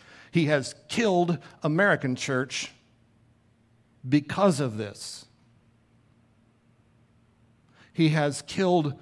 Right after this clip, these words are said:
men and women from walking in the power of the Holy Spirit because of this.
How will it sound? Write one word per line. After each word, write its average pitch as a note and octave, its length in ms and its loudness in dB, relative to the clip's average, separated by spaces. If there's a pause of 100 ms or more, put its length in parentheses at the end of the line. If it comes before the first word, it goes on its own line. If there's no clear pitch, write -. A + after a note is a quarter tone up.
(260)
men C#3 720 0
and D3+ 300 -2
women D3 440 0
from C#3 440 -4
walking C#3+ 640 -4 (100)
in D#3 220 0
the C3 120 2
power G#3+ 560 -2
of C#3+ 120 -2
the D3+ 100 -2
Holy D3+ 260 -2
Spirit C#3+ 600 -4
because F#3 540 0
of C3 200 -2
this. - 520 -6